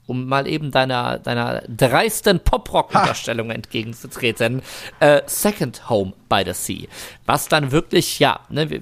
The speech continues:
Speaker 1: wie gesagt, Home by the Sea, auch schön eingängig, fünf Minuten, sehr gesangslastig.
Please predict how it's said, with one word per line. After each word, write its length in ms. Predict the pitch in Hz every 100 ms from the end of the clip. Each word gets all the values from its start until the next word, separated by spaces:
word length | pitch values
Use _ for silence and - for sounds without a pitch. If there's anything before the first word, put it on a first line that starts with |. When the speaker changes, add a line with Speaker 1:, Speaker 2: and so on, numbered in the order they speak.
| -
Speaker 1:
wie 80 | 151
gesagt, 320 | 156 - -
Home 140 | 131
by 100 | 127
the 60 | 120
Sea, 320 | - 165 165
auch 240 | - - -
schön 300 | - 143 -
eingängig, 440 | 165 170 160 147
fünf 300 | - 151 -
Minuten, 340 | 151 156 -
sehr 200 | 131 135
gesangslastig. 800 | 123 120 139 151 143 139 - 143